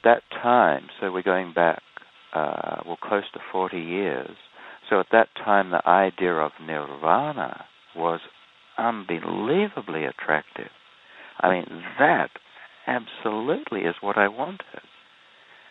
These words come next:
I was suffering a lot, and I thought, "Wow, samsara is a total mess, and I am deeply in it, and I want to get out of it as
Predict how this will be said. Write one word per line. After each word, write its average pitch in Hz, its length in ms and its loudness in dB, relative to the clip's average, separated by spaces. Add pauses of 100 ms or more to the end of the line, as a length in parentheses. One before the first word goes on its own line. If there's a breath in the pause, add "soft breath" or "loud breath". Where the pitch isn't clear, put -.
(160 soft breath)
I - 60 -6
was 71 160 -10 (120)
suffering 98 400 0
a 82 80 -4
lot, 117 360 -6
and 82 120 -8
I - 100 -6
thought, - 240 -14 (180)
"Wow, 58 320 2 (640 loud breath)
samsara 127 800 -2
is 85 220 -4
a 73 100 -6 (400)
total 135 320 -4
mess, 80 520 -2 (680 loud breath)
and - 140 -4
I 123 180 -4
am 98 240 -8 (180)
deeply 107 500 0
in 143 260 -2
it, 87 160 -6 (680 loud breath)
and 87 140 2
I 131 140 6
want 107 200 -4
to 90 60 -10
get 85 300 -2
out 131 380 2
of 101 140 -4
it 123 180 -6 (500 loud breath)
as 95 180 2